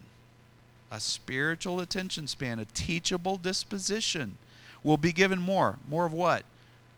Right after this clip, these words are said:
God's knowledge, God's wisdom, God's voice in their life. How many of you have said, "I have not heard from God. It's driving me crazy. I feel dry in my spirit. I feel dry in my soul.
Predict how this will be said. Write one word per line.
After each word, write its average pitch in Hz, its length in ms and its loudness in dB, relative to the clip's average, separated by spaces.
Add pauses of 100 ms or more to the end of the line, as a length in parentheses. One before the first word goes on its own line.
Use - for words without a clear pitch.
(160)
God's 160 440 2
knowledge, 165 640 0 (320)
God's 170 420 4
wisdom, 160 720 2 (260)
God's 165 400 2
voice 170 420 2
in 156 60 -8
their 139 140 -2
life. 110 260 0 (380)
How 208 200 4
many 240 240 2
of 202 120 -2
you 190 160 0
have 143 120 0
said, 151 480 2
"I 208 200 -6
have 139 180 -2
not 151 340 -2
heard 147 380 -2
from 151 180 -10
God. 160 340 -2
It's 107 120 -6
driving 147 320 -2
me 160 80 -6
crazy. 160 520 -6
I 107 60 -8
feel 123 300 -6
dry 139 380 0
in 175 120 -2
my 156 140 -2
spirit. 175 460 -4
I 131 80 -4
feel 131 180 -6
dry 139 400 -6
in 165 60 -8
my 131 160 -6
soul. 185 480 -4